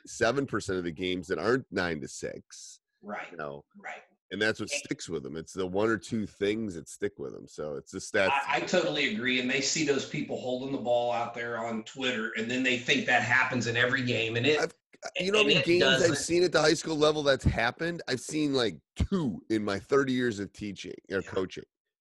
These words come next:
Speaker 1: you know?
Speaker 2: Well, and the ones I've seen where it's, I, we were at five A state tournament probably twenty years ago in the boys, and one team didn't wanna face the one three one, and they had,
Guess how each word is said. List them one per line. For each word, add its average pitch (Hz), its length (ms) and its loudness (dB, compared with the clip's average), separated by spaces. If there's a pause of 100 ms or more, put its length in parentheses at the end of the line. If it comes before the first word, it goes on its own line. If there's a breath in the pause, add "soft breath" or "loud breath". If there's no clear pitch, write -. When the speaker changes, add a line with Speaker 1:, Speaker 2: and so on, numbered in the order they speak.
Speaker 1:
you 104 100 -6
know? 175 140 0
Speaker 2:
Well, 175 300 4 (280)
and 170 140 2
the 160 100 2
ones 185 280 4
I've 175 240 4
seen 143 320 2
where 127 180 4
it's, 113 260 -2
I, 143 160 2 (160)
we 151 140 2
were 147 120 2
at 110 120 -6 (140)
five 127 260 -2
A 123 100 -4
state 120 340 -4
tournament 127 420 -4
probably 107 360 -8 (120)
twenty 127 280 -6
years 117 320 -6
ago 113 160 -4
in 104 80 -6
the 107 60 -4
boys, 113 580 -4 (440 soft breath)
and 113 320 0
one 139 280 2
team 135 440 -2
didn't 131 240 -2
wanna 123 240 -2
face 123 380 -2
the 120 100 -8
one 123 220 -2
three 117 220 -4
one, 120 300 -2
and 113 140 -4
they 117 160 0
had, 110 340 -4